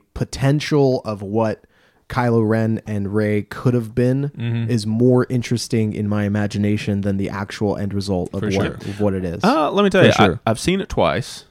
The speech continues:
Speaker 3: and you know what? I wasn't expecting, I wasn't sure how to, how I'd take it the second time there, and I can honestly say,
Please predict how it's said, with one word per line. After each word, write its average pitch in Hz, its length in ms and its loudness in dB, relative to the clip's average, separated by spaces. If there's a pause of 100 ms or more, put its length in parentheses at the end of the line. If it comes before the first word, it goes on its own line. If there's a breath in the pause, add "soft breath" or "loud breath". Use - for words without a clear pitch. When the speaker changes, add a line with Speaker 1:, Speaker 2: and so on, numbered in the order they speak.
(220)
Speaker 3:
and 104 260 -2
you 107 80 2
know 127 100 0
what? 180 240 -2 (440)
I 104 40 4
wasn't 151 260 4
expecting, 143 460 0
I 113 120 2
wasn't 143 340 -2
sure 143 280 -2
how 123 240 0
to, 107 240 0
how 120 180 -2
I'd 117 140 -4
take 117 240 -4
it - 40 -14
the 117 60 -14
second 131 320 -4
time 71 300 -8
there, 85 320 -8 (100)
and 92 180 -6
I 92 80 -4
can 92 120 -8
honestly 123 320 -6
say, 117 300 -2